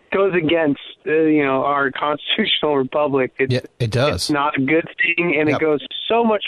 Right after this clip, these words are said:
Speaker 1: farther beyond, uh, you know, Second Amendment rights. I mean, we're talking, this has potential to threaten First Amendment rights, Fourth Amendment rights.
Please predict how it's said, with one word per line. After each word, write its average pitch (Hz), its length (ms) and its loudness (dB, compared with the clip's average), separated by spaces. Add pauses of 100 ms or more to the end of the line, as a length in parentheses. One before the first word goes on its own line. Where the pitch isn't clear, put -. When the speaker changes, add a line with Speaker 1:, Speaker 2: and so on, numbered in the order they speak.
Speaker 1:
farther 175 360 2
beyond, 151 640 2 (520)
uh, 139 360 0 (120)
you 151 60 -2
know, 143 160 -2
Second 175 240 -2
Amendment 180 260 0
rights. 131 280 -2
I 156 60 0
mean, 156 200 2
we're 185 80 0
talking, 165 440 -2 (320)
this 202 160 0
has 220 260 0
potential 175 560 -2
to 160 180 -2
threaten 135 460 0
First 143 260 -2
Amendment 160 300 0
rights, 160 320 0 (260)
Fourth 147 280 -2
Amendment 156 340 2
rights. 156 280 0